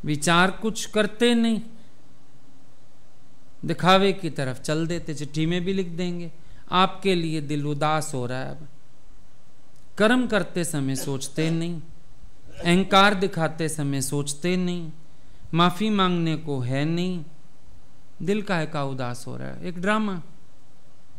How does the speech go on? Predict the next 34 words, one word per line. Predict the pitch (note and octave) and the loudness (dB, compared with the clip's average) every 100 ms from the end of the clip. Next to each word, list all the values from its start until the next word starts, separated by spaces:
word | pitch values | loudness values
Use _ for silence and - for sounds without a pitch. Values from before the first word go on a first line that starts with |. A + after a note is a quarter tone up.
| - | -4
कि | D3 | 0
हम | D3 | 2
फिर | D3 F#3+ | 4 4
लिख | G3+ G3+ - | 4 0 2
के | G#3+ | 4
दे | F#3+ G3+ | 6 4
देंगे, | G3+ A#3 A#3 A#3 D#3+ A2+ - - - - - - - - - - - | 6 4 4 2 2 -2 -6 -8 -8 -8 -8 -8 -8 -8 -8 -8 -2
चलो | D#3 D#3+ | 2 2
फिर | D#3+ F3+ | 2 2
हमारा | F3 E3 D3+ D3+ | 4 2 2 2
वो | D3 C#3+ B2+ | 0 -2 -4
शुरू | - D3 E3+ | -4 0 0
हो | F3+ | 2
जाएगा | F3 F3 F3 F3 | 2 2 2 0
व्यवहार | E3 D#3+ D3+ D3+ | 2 0 2 0
अपना, | D3+ D3+ D#3 D3+ - - - - - - | 0 -4 -6 -6 -6 -6 -6 -6 -6 -4
जहाँ | C3+ C#3 | 0 0
से | C3 D3+ | 2 2
रोका | D3 D3+ D3+ E3 D3 | 2 2 2 2 2
टोका | - D#3 D#3 F3 C#3 | 0 -2 0 0 0
फिर | C#3 | -2
शुरू | C3+ E3 F#3 | -4 -2 0
हो | F3 | 0
जाएगा, | E3+ E3+ E3 E3+ - - - - - - | 0 -2 -4 -6 -6 -6 -6 -6 -6 -4
फिर | C#3 | 0
वही | D3 D#3+ | 2 2
मज़े | E3 D#3 E3+ | 2 0 0
आएंगे, | D#3+ D#3+ E3 D#3+ | 2 0 0 -2
फिर | D#3 D3 | -2 -2
वही | D3+ | -2
बातों | C#3+ C#3+ C#3+ D3+ | 0 -2 -2 -2
के | D3 | -2
चस्के | D3+ D#3 C#3 - E3 | -2 0 0 0 0
होंगे, | D#3+ E3 E3 D#3+ D3+ | 0 0 -2 -2 -4